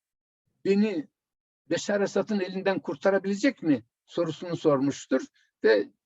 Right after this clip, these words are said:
ülkedeki dengeleri daha iyi bildiği için "Ben bu durumda Türkiye ile beraber hareket edemem." demiştir ki doğru yaptığı şimdi ortaya çıktı.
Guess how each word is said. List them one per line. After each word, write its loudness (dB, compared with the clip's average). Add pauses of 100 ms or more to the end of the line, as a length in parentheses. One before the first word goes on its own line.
(220)
ülkedeki 0
dengeleri 0
daha 4
iyi 6
bildiği 4
için 0 (360)
"Ben -2
bu -6
durumda 2
Türkiye 2
ile 2
beraber 4
hareket -2
edemem." 4
demiştir -2
ki 0 (320)
doğru 4
yaptığı 0
şimdi -4
ortaya 2
çıktı. -12